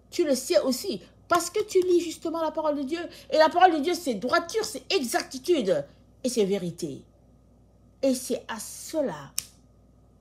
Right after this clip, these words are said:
que nous sommes appelés. Nous sanctifier,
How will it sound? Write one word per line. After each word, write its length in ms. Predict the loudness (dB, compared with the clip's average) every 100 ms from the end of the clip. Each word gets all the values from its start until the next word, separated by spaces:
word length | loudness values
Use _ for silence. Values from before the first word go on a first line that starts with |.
| _ _ _ _
que 100 | 0
nous 100 | 2
sommes 220 | 4 2 0
appelés. 400 | -2 -4 -4 -8 _ _ _ _ _ _ _ _ _ _ -14
Nous 100 | -6
sanctifier, 600 | 2 2 0 -4 -2